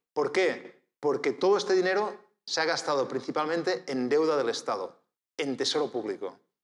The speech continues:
Algo que en principio no tendría que haber sido así. Bueno, ¿qué significa esto? Que España tendrá que continuar bajando las pensiones y subiendo la edad de jubilación. Y esto ya está ocurriendo, como todos sabéis.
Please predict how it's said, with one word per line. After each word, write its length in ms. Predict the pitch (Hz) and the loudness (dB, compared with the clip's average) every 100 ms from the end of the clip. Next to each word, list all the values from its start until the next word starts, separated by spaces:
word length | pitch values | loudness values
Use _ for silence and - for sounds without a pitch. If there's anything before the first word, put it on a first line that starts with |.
| _ _ 147 | _ _ 0
Algo 680 | 160 185 208 - - - - | 4 4 4 0 -10 -14 -8
que 80 | |
en 80 | 135 | -4
principio 480 | 135 - 147 180 175 - _ - | -2 -2 0 0 0 -8 _ -8
no 160 | 135 139 | -6 -4
tendría 240 | 135 131 | -2 0
que 80 | 117 | 0
haber 120 | 113 | -2
sido 200 | - 107 | -2 -4
así. 240 | - - _ _ _ _ _ _ _ _ | -4 -8 _ _ _ _ _ _ _ _
Bueno, 340 | 147 147 180 - _ _ _ | -4 -4 -4 -8 _ _ _
¿qué 120 | - 151 | -4 0
significa 520 | 180 175 180 165 123 | 2 2 0 0 0
esto? 320 | - 113 101 - _ | -2 -4 -8 -12 _
Que 80 | - | -6
España 720 | - - 180 185 214 220 - _ _ - | -4 0 0 2 -2 -6 -16 _ _ -4
tendrá 500 | 135 135 165 135 123 | 0 2 2 2 -2
que 120 | 139 | -4
continuar 560 | 135 131 131 147 131 | -4 -4 0 0 0
bajando 400 | 117 - 151 165 | -4 -2 0 2
las 140 | 160 - | 0 0
pensiones 600 | 160 - 175 180 196 - _ _ | -4 0 0 0 -4 -10 _ _
y 80 | 151 | -2
subiendo 400 | - 139 151 160 | -2 2 2 2
la 80 | 135 | 2
edad 120 | 139 | 2
de 80 | 123 | -2
jubilación. 560 | 120 107 - 113 98 - _ _ _ _ | -2 -4 -2 -4 -4 -12 _ _ _ _
Y 120 | 127 | -2
esto 320 | 139 - 185 - | 0 2 0 0
ya 180 | 143 | 0
está 200 | 131 - | 0 0
ocurriendo, 560 | 127 135 123 110 98 - | 0 0 0 0 -2 -4
como 180 | 120 117 | -8 -2
todos 260 | 127 120 | 0 0
sabéis. 440 | - 95 98 - | -2 -4 -8 -12